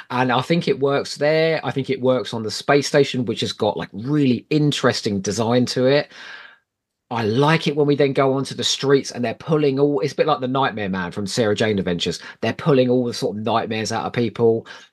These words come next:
The conclusion lets that down terribly, but for two thirds of it, I'll give it a pass, 'cause for two thirds of it, it's really rather effective indeed. And we've got another, you know, Evil Gods from the Dawn of Time to go with the, the, the list, you know, in the Book of Lists or wherever that's gonna turn up next.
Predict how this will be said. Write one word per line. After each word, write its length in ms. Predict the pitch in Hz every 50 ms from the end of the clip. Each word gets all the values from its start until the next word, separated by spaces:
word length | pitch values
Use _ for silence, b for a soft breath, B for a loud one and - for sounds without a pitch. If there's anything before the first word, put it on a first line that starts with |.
| _ _ _
The 120 | - 151 143
conclusion 800 | - - 165 151 147 - - 202 185 202 196 185 - 120 110 113
lets 200 | 117 110 - -
that 200 | 120 101 - -
down 260 | 120 110 98 98 101 95
terribly, 800 | - - - 120 117 104 92 - - 85 67 69 80 87 - B B B B B B B B B B _ _
but 380 | - 135 123 120 117 110 - - _ _ _ _ _
for 140 | _ - -
two 260 | - - 190 180 160
thirds 360 | 143 - 143 131 123 110 - -
of 100 | 98 90
it, 100 | 98 98 -
I'll 100 | 135 147
give 180 | - 180 147
it 40 | -
a 80 | - 98
pass, 360 | - 143 123 92 87 - -
'cause 160 | - 117 104
for 60 | -
two 180 | - - 123 117
thirds 280 | 104 - 107 95 92 -
of 80 | 92
it, 100 | 95 -
it's 160 | - 95 -
really 420 | 87 90 82 90 101 95 92 82 85
rather 380 | 85 90 87 85 85 - 85
effective 400 | 87 85 - 98 - - - 85
indeed. 320 | 87 90 82 92 92 - -
And 160 | - 120 131 147
we've 140 | 147 135 -
got 220 | - 147 107 110
another, 480 | 113 120 131 147 - - 101 85 80 - _ _ _ _ _ _ _ _
you 120 | - 123
know, 160 | 104 87 - - _
Evil 280 | - 127 113 101 95 95
Gods 260 | 92 - 101 90 -
from 120 | - 104 87
the 80 | 82
Dawn 220 | 80 - 98 90 85
of 60 | 82
Time 260 | 80 - - 87 85 92
to 120 | - -
go 160 | - 98 90
with 80 | 87 80
the, 240 | 98 98 107 104 95 _ _
the, 120 | - 90 - _
the 100 | - 92
list, 500 | 92 107 120 104 - - - - - -
you 60 | 104 95
know, 100 | 85 80
in 140 | 80 80 80
the 60 | 87
Book 200 | - - 90 -
of 100 | 92 82
Lists 260 | 87 82 67 - - -
or 120 | 82 73
wherever 240 | 73 78 76 71 -
that's 200 | 60 58 - -
gonna 180 | - - 71 62
turn 240 | - - 90 82 85
up 140 | 82 -
next. 380 | 90 90 82 - - - - -